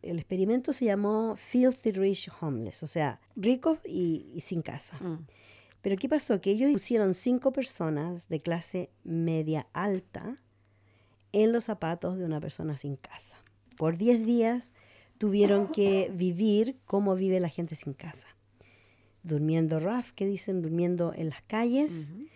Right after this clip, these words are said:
Speaker 1: acarreando sus bolsas, con sus cosas, con todas sus pertenencias. Con la única diferencia que esta gente tenía dónde volver, ¿ya?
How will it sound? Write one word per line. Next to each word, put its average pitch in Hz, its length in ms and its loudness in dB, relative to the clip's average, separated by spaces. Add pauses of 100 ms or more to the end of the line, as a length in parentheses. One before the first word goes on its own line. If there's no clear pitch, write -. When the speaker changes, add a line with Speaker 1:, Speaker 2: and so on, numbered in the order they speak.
(120)
Speaker 1:
acarreando 160 560 0
sus 147 200 -2
bolsas, 233 500 4
con 175 220 0
sus - 160 -8 (100)
cosas, 220 320 0
con 170 180 0
todas 190 200 0
sus 180 100 -10
pertenencias. 190 720 -2
Con 214 80 4
la 214 100 6
única 285 260 6
diferencia 220 600 2
que 233 80 -4
esta 190 180 -6
gente 185 720 -4
tenía 165 260 0
dónde 151 240 -2
volver, 139 460 -4 (440)
¿ya? - 300 -14